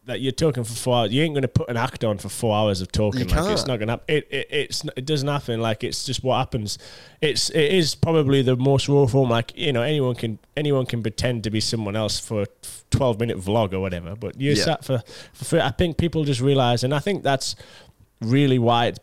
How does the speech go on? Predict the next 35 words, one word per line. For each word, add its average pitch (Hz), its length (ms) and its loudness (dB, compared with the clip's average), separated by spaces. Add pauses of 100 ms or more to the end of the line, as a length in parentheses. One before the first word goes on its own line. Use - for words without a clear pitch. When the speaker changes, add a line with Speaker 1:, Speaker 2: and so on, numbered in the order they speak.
(200)
Speaker 1:
it 131 180 0
benefited 131 520 0
Tommy 120 260 -2
so 131 220 -2
much 113 260 -4
and 113 140 -6
got 123 180 -4
Tommy's, 113 420 -2
like, 98 280 -4
his, 110 340 -4
his 117 300 -4 (340)
perception, 117 580 -2
people's 147 300 -2
perception 135 540 -2
of 104 100 -2
him, 107 100 -4
especially 110 440 -2
in 107 80 -6
the 104 100 -6
U 107 160 -4
K, 110 240 -4
has 101 120 -4
improved 104 380 -4
so 120 300 -2
much 107 300 -4
because 104 340 -6
obviously 95 320 -6
when 113 140 -2
he 120 80 0
was 120 160 0
at - 200 0
such - 220 -4
a 120 40 -2
high 131 260 0
level, 101 340 -2